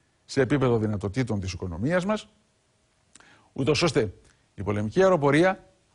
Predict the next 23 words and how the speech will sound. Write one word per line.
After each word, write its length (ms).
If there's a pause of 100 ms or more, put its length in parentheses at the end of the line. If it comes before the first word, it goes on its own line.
(160)
και 260
να 140
αυξηθεί 680 (1600)
ο 100
λειτουργικός 580
προϋπολογισμός 800
και 380 (680)
σε 240
επίπεδο 480
στελεχών 640 (380)
να 100
σταματήσουμε 640
πλέον 240
να 80
ασχολούμαστε 600
με 100
τη 60
δεκαετία 440
του 160
εξήντα 320
και 100
του 80
εβδομήντα. 580